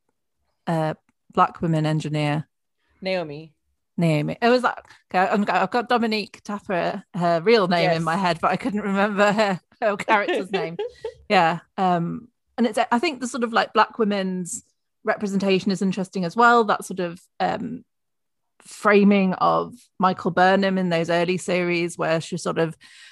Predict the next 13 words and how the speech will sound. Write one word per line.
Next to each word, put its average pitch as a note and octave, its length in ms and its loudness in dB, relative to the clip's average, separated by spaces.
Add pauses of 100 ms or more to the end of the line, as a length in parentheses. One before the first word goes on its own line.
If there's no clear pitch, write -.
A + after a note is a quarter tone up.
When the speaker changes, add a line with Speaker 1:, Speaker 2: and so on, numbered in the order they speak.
(160)
Speaker 1:
her G3 120 6
hair F#3+ 380 4
sort - 200 -6
of F3 100 -10
shifts - 400 -4
according F3+ 420 0
to F#3+ 140 -6
what E3+ 200 -6
role F3 240 0
she's F3+ 220 -8
playing. E3 560 -2 (460)
Um, D#3+ 580 -2 (100)
and E3 540 0